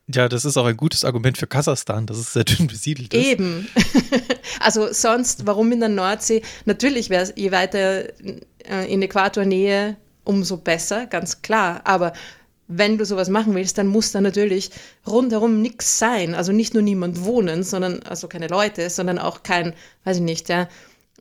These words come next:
Speaker 2: Naturschutzgebiet dergleichen und so weiter. Und vielleicht denkt man sich, na, in der Nordsee haben wir eh schon genug ruiniert. <laughs> Das ist eh schon egal. Da können wir jetzt einfach, aber ich weiß auch nicht. Also
Speaker 1: Gemessen
Speaker 2: das
Speaker 1: daran
Speaker 2: ist
Speaker 1: würde ich sagen, sollte man in der Ostsee starten. In der Ostsee liegen jede Menge Munitionsreste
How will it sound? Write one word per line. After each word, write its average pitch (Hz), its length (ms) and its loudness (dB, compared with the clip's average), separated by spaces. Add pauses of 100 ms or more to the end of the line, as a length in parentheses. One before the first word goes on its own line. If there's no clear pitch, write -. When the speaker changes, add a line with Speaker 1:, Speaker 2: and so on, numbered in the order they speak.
(160)
Speaker 2:
Naturschutzgebiet 202 1120 0
dergleichen 180 480 0
und 185 120 0
so 196 100 -2
weiter. 190 320 0
Und 170 100 -4
vielleicht 190 320 0
denkt 190 160 0
man 208 100 0
sich, 214 220 -4
na, 190 160 2
in 208 80 2
der 202 80 4
Nordsee 190 640 0
haben 196 160 2
wir 190 120 0
eh 240 140 2
schon 208 200 2
genug 202 440 -4
ruiniert. 180 760 0
<laughs> 170 200 -2
Das - 180 4
ist - 180 2
eh 247 100 4
schon 254 260 2
egal. 190 540 2 (260)
Da 196 120 4
können 208 260 2
wir 240 80 4
jetzt 214 160 -2
einfach, 196 160 -4 (240)
aber 208 340 2
ich - 140 -6
weiß 170 280 2
auch 165 140 -2
nicht. 170 300 -6
Also 117 140 4
Speaker 1:
Gemessen 190 140 2
Speaker 2:
das 208 100 0 (200)
Speaker 1:
daran 143 120 2
Speaker 2:
ist 147 180 -4
Speaker 1:
würde 123 180 2
ich 127 80 -2
sagen, 120 480 0
sollte 117 260 2
man 117 140 0
in 120 80 -2
der 110 140 0
Ostsee 127 380 2
starten. - 300 -2
In 117 100 2
der 123 80 2
Ostsee 131 320 0
liegen 117 300 -2
jede 123 200 2
Menge 117 220 2
Munitionsreste 113 960 0